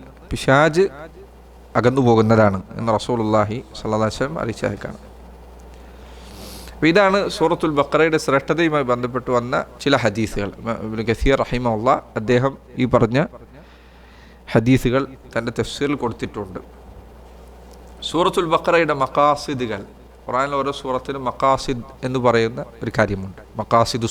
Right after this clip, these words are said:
സൂറ, സൂറത്തിൻ്റെ അവതരണ ലക്ഷ്യം. സൂറത്തുൽ ബഖറയുടെ അവതരണ ലക്ഷ്യമായി പറയപ്പെട്ട കാര്യങ്ങൾ ധാരാളമുണ്ട്. അതിലൊന്ന് വിശുദ്ധ ഖുർആനിൻ്റെ ആദമ, അതിൻ്റെ മഹത്വം ബോധ്യപ്പെടുത്തുക എന്നുള്ളതാണ്.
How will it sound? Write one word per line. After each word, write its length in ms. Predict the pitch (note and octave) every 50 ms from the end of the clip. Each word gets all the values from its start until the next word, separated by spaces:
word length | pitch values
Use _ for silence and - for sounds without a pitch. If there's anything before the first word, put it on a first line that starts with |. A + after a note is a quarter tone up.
| -
സൂറ, 200 | - A2+ G#2 G#2 - - - - - - - - - - - - - - -
സൂറത്തിൻ്റെ 440 | - C3 C3+ C3+ - D3 C3 C3+ C3 B2
അവതരണ 360 | A#2+ B2 A#2 B2+ B2 C3 C3+ B2+ A#2 G#2+
ലക്ഷ്യം. 340 | - - - A#2 A2 - - - - - - - - - - - - - - - - - - - - - - -
സൂറത്തുൽ 380 | - E3 F#3+ G3 F#3+ - D3+ C#3
ബഖറയുടെ 480 | C3+ C3+ - D#3 D3+ D#3+ E3+ E3+ E3+
അവതരണ 420 | D#3 C#3+ C#3+ C#3+ E3+ E3+ D#3+ E3 D#3+
ലക്ഷ്യമായി 540 | C#3+ C3+ C3 - - - D#3 C#3+ C#3 C#3 C3+ -
പറയപ്പെട്ട 460 | C3+ A#2+ B2 A#2+ A2+ - A#2+ A2 - D#3+ E3+ - - - - - - - - - - - - - - - - - - - - -
കാര്യങ്ങൾ 480 | - A2 A2 A2 A2+ A2 B2 C3+ D3 F3 - - - - - -
ധാരാളമുണ്ട്. 600 | A#2 A2 A2 A2 G#2+ G#2 G2+ F#2+ F#2+ F#2 E2+ - - - - - - - - - - - - - - - - - - -
അതിലൊന്ന് 420 | B2+ C#3 D3+ D3+ D3+ D#3 E3 F#3+ G#3 - - C#3+
വിശുദ്ധ 300 | - - F3 F3 E3+ F3+
ഖുർആനിൻ്റെ 760 | - - - C3 - - D3+ D#3+ E3+ F3 F3+ F3 E3 F#3+ G#3+ - - - - - - G3 G#3+ - - - - - - - - - - - - - -
ആദമ, 400 | G2+ A2 C3+ C3+ C#3 C#3 B2+ A#2+ A2+ G#2+ - - - -
അതിൻ്റെ 220 | B2+ C3+ C3+ C#3+
മഹത്വം 400 | C3+ C3+ A#2+ B2+ - - E3 D3+ C#3
ബോധ്യപ്പെടുത്തുക 560 | C3 B2+ A#2 B2+ B2 - A#2 G#2 - - A#2+
എന്നുള്ളതാണ്. 460 | A2+ A#2 A2+ G#2+ G#2 G2 G2+ G2 F#2+